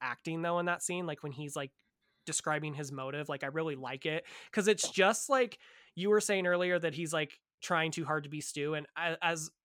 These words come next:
much as I agree with that, I also kind of think that he also did a good job kind of making it his own a little bit and kind of m-, playing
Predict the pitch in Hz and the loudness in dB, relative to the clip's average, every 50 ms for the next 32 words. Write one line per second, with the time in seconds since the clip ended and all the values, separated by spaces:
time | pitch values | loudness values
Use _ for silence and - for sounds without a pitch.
0 | - - 170 180 196 - 214 196 175 160 151 156 151 147 139 147 156 165 160 - | -10 -4 -2 -2 -2 -2 0 0 0 0 0 -2 -6 -6 -6 -4 -4 -4 0 2
1 | 175 180 175 156 156 - - 151 151 - - 175 165 - 175 170 160 156 - - | 2 4 4 2 0 -2 -4 -4 -4 -4 -4 -6 -6 -4 -4 -4 -4 -4 -6 -6
2 | 156 156 151 - - 147 143 139 143 - _ _ _ _ _ _ _ _ _ _ | -8 -8 -8 -8 -8 -6 -6 -6 -6 -8 _ _ _ _ _ _ _ _ _ _
3 | - 170 170 160 156 - 175 165 170 156 160 147 156 151 147 - 151 147 143 - | -2 0 2 2 2 0 0 0 0 0 0 -2 -2 -4 0 0 0 0 0 -2
4 | - - 151 147 147 139 135 _ _ _ _ _ - 170 147 147 147 139 165 156 | -4 -6 -4 -4 -4 -8 -10 _ _ _ _ _ -12 -8 -6 -6 -4 -4 -4 -4
5 | 151 147 139 - 147 139 147 131 135 139 147 143 151 160 156 151 156 160 156 160 | -4 -6 -6 -6 -8 -6 -6 -6 -6 -6 -8 -6 -4 -4 -4 -2 -2 -2 -4 -4
6 | - _ _ _ _ _ _ _ _ _ _ - - 156 151 151 - - 160 156 | -6 _ _ _ _ _ _ _ _ _ _ -8 -4 -4 -4 -4 -2 0 0 0
7 | 156 147 135 147 143 151 _ _ _ _ _ _ _ _ _ _ _ _ _ _ | 0 0 -4 -8 -10 -12 _ _ _ _ _ _ _ _ _ _ _ _ _ _
8 | _ _ _ - - - 175 180 185 190 190 190 190 190 | _ _ _ -10 -4 -2 0 2 2 2 2 0 0 -2